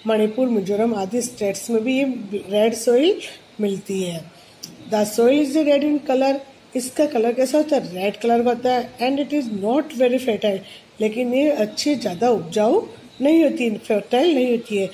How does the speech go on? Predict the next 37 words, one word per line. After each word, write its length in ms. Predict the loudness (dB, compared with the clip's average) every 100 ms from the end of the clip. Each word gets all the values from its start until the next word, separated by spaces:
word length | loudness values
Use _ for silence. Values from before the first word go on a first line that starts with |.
| -12 -20 -14 0
Crops 380 | 2 2 -2 -2
like 300 | 0 0 0
groundnuts। 560 | -4 -2 0 0 0 -2
अब 160 | -6 -2
तो 60 |
इसके 280 | -4 -4 -4
अंदर, 200 | 0 0 0
इस 200 | -4 -4
मिट्टी 340 | -2 -2 -4
से 240 | -2 0 0 -4 -16 -12 0
कौन 140 | 0
कौन 160 | 2 0
सी 140 | 0
फसल 400 | 0 0 2 0 0 -8 -16 0
होती 380 | 2 2 2 2
है? 100 | 2 -2 -14 -20 -20 -20 -10
ग्राउंडनट्स, 680 | 0 2 2 2 2 0 -6 -12
मूंगफली, 580 | -6 -6 -4 -2 0 0 -4 -8 0
mills 440 | 2 4 2 0 -10 -4
and 260 | -2 -2 -2
rice 280 | 2 2 0 -2
can 240 | -2 -2 -4
be 60 | -4
ground 360 | -4 -2 -2 -2
here। 280 | 0 2 0 -2 -12 -20 -12
तो 60 | -6
इससे 420 | -6 -2 2 2 0
कौन 120 | -4 -2
कौन 180 | -2
सी 100 | 0
फसलें 320 | 0 0 0 0
उगती 280 | 0 0
है? 100 | 2 2
मूंगफली, 460 | 0 -2 -4 -4
माइल्स, 440 | -2 0 -2 -2 -4
rice 320 | -2 -2 -2
इससे 400 | -6 -4 0 0